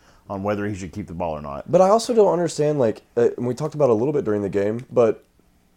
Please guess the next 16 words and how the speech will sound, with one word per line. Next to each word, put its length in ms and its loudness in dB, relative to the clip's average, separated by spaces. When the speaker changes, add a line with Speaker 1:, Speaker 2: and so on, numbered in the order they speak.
Speaker 2:
our 140 4
successful 580 -2
quarterbacks 840 -4
are, 260 2
have 200 -6
been 160 -4
smart 500 0
in 100 -6
the 60 -4
past. 540 -8
I 60 -6
think 200 0
Gabriel's 380 2
a 60 -6
smart 320 -2
guy. 320 -2